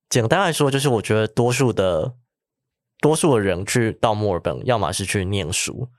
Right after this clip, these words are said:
不然就是去 working holiday，那比较偏向是找可能农场相关的工作。那要么就是已经在那边住很久的台湾人，所以我有点介于一个中间，就是，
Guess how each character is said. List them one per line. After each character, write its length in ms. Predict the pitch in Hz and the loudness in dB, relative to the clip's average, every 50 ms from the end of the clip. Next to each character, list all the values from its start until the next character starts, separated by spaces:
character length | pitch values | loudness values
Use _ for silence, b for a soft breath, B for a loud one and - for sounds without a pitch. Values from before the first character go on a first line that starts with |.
| B B B B B B B B B B | B B B B B B B B B B
不 80 | - 143 | -2 -2
然 100 | 123 104 | 0 0
就 140 | 98 113 107 | -2 -2 -2
是 60 | 104 | -2
去 540 | - - - 110 104 95 87 76 - - - _ _ _ _ _ _ _ - | -2 -2 -2 0 0 0 -2 -4 -6 -8 -14 _ _ _ _ _ _ _ -2
working 360 | 110 110 110 - 120 117 113 | 0 0 0 0 0 0 0
holiday， 460 | 113 110 101 104 101 95 - 90 90 | 0 0 0 0 -2 -2 -2 -2 -2
那 120 | 104 117 | -2 -2
比 80 | 113 - | -2 -2
较 120 | - 104 | -2 -2
偏 280 | 110 - - 120 107 113 | -2 -2 -2 -2 -2 0
向 200 | 117 127 104 101 | 0 -2 -2 -2
是 160 | 101 101 95 | -2 -4 -6
找 400 | - - - 76 55 50 - - _ _ _ _ _ | -4 -2 -2 -2 -2 -4 -10 -14 _ _ _ _ _
可 100 | - 107 | -4 -2
能 240 | 98 95 90 95 92 | -2 -2 -2 -2 -2
农 220 | 92 90 85 95 95 | -2 -2 -2 -2 -4
场 260 | - - 101 71 82 | -2 -2 -2 -4 -4
相 220 | - - 90 92 | -4 -4 -4 -4
关 160 | 90 90 87 | -4 -4 -4
的 100 | 80 82 82 | -4 -6 -8
工 280 | - - - - - 110 | -8 -8 -8 -8 -8 -8
作。 240 | - - - - - B B B B B B B B B B | -10 -8 -8 -10 -10 B B B B B B B B B B
那 180 | 123 107 107 - - - _ _ _ _ _ _ _ _ _ _ _ _ | 0 0 0 -4 -8 -14 _ _ _ _ _ _ _ _ _ _ _ _
要 160 | - 151 123 | -2 0 0
么 100 | 107 85 87 | 0 -2 -2
就 100 | - 107 | -2 -2
是 140 | - 117 | -2 -2
已 40 | - | -4
经 260 | - - 104 98 107 | -4 -6 -6 -6 -4
在 140 | 101 - 110 | -2 -2 -2
那 60 | 104 | -2
边 120 | 101 98 98 | -2 -4 -4
住 160 | - - 107 | -4 -4 -4
很 140 | 92 98 - - | -4 -4 -6 -4
久 160 | - 90 - | -4 -4 -4
的 100 | - - | -4 -8
台 200 | - - - - 57 | -10 -8 -6 -6 -4
湾 160 | 57 53 55 | -6 -6 -8
人， 180 | 58 - - - _ _ _ | -8 -10 -10 -12 _ _ _
所 200 | - - - 139 | -6 -2 0 0
以 120 | 120 110 120 B B B B B B B B B B B B B | 0 0 -4 B B B B B B B B B B B B B
我 140 | - 123 120 | -2 0 0
有 80 | 120 143 | 0 2
点 200 | 175 151 113 - | 2 0 -2 -2
介 240 | - - 139 117 110 | -2 -2 0 0 0
于 220 | 98 95 95 - _ _ _ _ _ _ _ _ _ - | -2 -4 -6 -8 _ _ _ _ _ _ _ _ _ -6
一 100 | - 135 | -4 -2
个 100 | 120 110 | -2 -2
中 300 | - - 113 95 95 101 | -2 0 -2 -2 -2 -4
间， 320 | - - 98 80 95 113 - _ _ - | -4 -4 -4 -4 -4 -6 -10 _ _ -4
就 140 | - - | -2 -2
是， 160 | - - - | -2 -2 -4